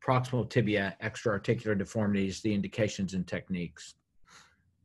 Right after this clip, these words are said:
The learning goals that I have for everybody are, first, to, to understand what the indications are, and they're a little different than many of the earlier, uh,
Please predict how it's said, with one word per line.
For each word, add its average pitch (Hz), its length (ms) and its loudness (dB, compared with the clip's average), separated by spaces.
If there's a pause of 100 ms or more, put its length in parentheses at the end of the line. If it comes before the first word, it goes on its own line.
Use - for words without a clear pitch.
(880)
The 117 60 4
learning 139 280 10
goals 131 260 10
that 110 100 4
I 120 100 6
have 123 260 6
for 110 120 6
everybody 98 500 2
are, 95 500 0
first, 123 360 6
to, 98 340 0
to 101 300 -2
understand 113 500 0
what 110 140 0
the 104 100 -4
indications 98 640 -2
are, 98 160 0
and 95 80 0
they're 104 100 2
a 135 60 4
little 135 120 6
different 113 440 4
than 98 320 2 (340)
many 117 240 6
of 90 140 2
the 98 140 2
earlier, 101 600 2 (180)
uh, 85 440 -6